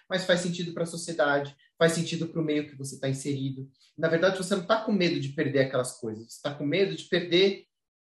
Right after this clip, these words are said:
aquele símbolo que você representou e construiu naquele meio que você, que você tá vivendo.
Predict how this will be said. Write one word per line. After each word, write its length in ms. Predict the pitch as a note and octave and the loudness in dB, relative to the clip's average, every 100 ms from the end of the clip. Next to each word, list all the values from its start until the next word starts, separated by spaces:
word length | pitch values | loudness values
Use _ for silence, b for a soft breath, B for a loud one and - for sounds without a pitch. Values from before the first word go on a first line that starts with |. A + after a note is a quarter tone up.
| - | -4
aquele 320 | F3 G3+ G3+ | 0 2 2
símbolo 500 | - A3+ A#3+ G#3 - | 0 0 2 2 0
que 80 | - | -6
você 140 | E3+ | -2
representou 500 | F3 F3 E3 E3 F3 | -2 0 0 0 0
e 80 | E3+ | 0
construiu 400 | E3+ - - F3 | -2 -6 -4 0
naquele 300 | E3+ F3 E3+ | 0 0 -2
meio 260 | E3 E3+ E3+ | 0 0 -2
que 80 | |
você, 540 | - E3 - D#3+ D#3+ D#3+ b b b _ _ | -8 -8 -6 -4 -4 -6 b b b _ _
que 100 | E3 | -6
você 220 | E3 - | -4 0
tá 120 | E3 | 0
vivendo. 520 | E3+ C#3+ B2+ B2 - | 0 0 -2 -4 -10